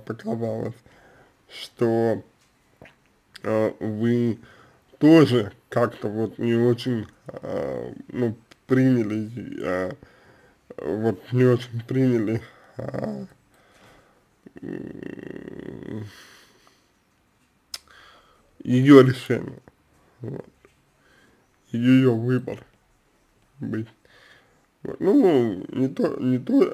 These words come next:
ага, не то, не то, чтобы, не то, чтобы вы должны были это делать, конечно.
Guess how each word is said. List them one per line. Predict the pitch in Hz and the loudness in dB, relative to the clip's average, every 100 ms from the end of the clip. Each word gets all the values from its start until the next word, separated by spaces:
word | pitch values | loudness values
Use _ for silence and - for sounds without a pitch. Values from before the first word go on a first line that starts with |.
| 127 | 2
ага, | 123 117 104 - | 4 2 0 -6
не | 113 139 | 0 0
то, | 139 175 | 2 -2
не | 147 131 131 | 0 -2 2
то, | 175 180 | 4 4
чтобы, | 131 - 139 127 123 117 113 113 - - - _ _ - - _ | 0 0 0 2 2 2 0 -2 -8 -14 -20 _ _ -20 -20 _
не | 120 120 | -4 0
то, | - 180 | 2 0
чтобы | - 147 139 | 0 -2 2
вы | 139 | 2
должны | 135 127 117 - 180 147 | 6 4 4 0 -2 -2
были | 107 95 | -4 -6
это | - - | -8 -12
делать, | - - - - | -10 -10 -10 -12
конечно. | - 104 104 - - | -10 -8 -8 -10 -14